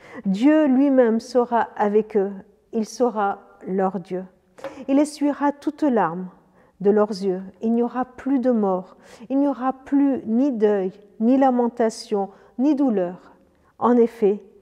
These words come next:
les choses anciennes ont disparu. » Voici une petite description de ce paradis dans Apocalypse vingt et un. Qu'en pensez-vous ? Deux points me touchent et attirent mon attention. La première, c'est cette fin.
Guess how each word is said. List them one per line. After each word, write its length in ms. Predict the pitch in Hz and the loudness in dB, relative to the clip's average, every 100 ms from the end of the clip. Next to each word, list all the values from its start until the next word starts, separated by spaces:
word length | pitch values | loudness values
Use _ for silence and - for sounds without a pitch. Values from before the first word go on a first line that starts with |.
| _ _ - | _ _ -4
les 120 | 233 | -4
choses 520 | 226 285 277 285 233 - | -2 -4 -2 -2 -6 -8
anciennes 760 | 226 240 240 - 214 208 214 196 - | -4 -4 -4 -6 -4 -2 -4 -6 -10
ont 180 | - 190 | -4 -2
disparu. » 580 | 185 196 - 165 170 185 - _ _ _ _ _ _ _ _ _ _ _ _ _ | -2 -6 -6 -8 -6 -14 -16 _ _ _ _ _ _ _ _ _ _ _ _ _
Voici 280 | 349 - 392 | -2 0 2
une 120 | 359 | 2
petite 340 | - - 320 240 | 0 -4 -4 0
description 720 | 311 - - 285 - 311 311 | 0 0 -4 -4 -4 -2 0
de 140 | 254 | 0
ce 120 | 247 | -2
paradis 720 | 254 - 262 - 254 208 240 | -4 0 0 2 -2 0 -4
dans 240 | 226 220 214 | -2 -2 -2
Apocalypse 800 | 220 220 233 226 220 220 208 - | -4 -2 -2 0 0 0 -6 -6
vingt 280 | 202 208 214 | -4 -2 -2
et 160 | 196 | -2
un. 100 | 190 - - - - | -2 -8 -18 -18 0
Qu'en 220 | 453 427 | 2 4
pensez-vous ? 600 | 370 311 - 247 208 196 196 _ _ _ - - 311 | 2 2 0 0 0 -6 -10 _ _ _ -20 -18 -10
Deux 220 | 254 381 415 | 2 4 4
points 300 | 392 415 403 | 2 2 2
me 100 | 269 | 0
touchent 460 | 269 - 285 294 - | -2 0 0 0 4
et 60 | 226 | 4
attirent 340 | 226 - 254 | 2 0 2
mon 220 | 247 226 | 2 2
attention. 680 | 214 214 214 214 - 196 185 | 2 0 -2 -4 -4 -2 2
La 140 | 254 | 0
première, 460 | 302 370 320 359 415 | 0 -2 0 -2 -4
c'est 280 | - 311 277 | -2 -2 -2
cette 460 | 269 - 254 254 | -4 -4 -4 -4
fin. 420 | 240 - 247 214 | -6 -6 -4 -4